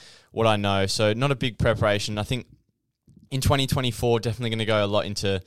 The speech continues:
solo episodes, one per week, coming out every Tuesday.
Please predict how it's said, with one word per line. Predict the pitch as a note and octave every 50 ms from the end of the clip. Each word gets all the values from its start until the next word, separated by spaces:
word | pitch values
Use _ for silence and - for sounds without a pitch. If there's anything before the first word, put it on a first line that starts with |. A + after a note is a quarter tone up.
| - - - - - - _ _ -
solo | - - - A#2 G#2+ G#2+ A2+
episodes, | A2+ A2 G#2+ - A#2+ A2 - A#2+ A#2 C3 D3 C#3 -
one | A2 G#2+ G#2+ G#2
per | G2+ - G#2+ G2+ G2
week, | G2 G#2 A#2+ D#3 D#3+ _ _ _ _ _ _ _ _ _ _ -
coming | - A2+ A2+ A2 A2 G#2
out | G#2 D2+
every | C#2+ G#2+ G2+ G#2+ G#2+ G2+
Tuesday. | - - - G2+ G2 G2+ - - A#2+ C#3 D#3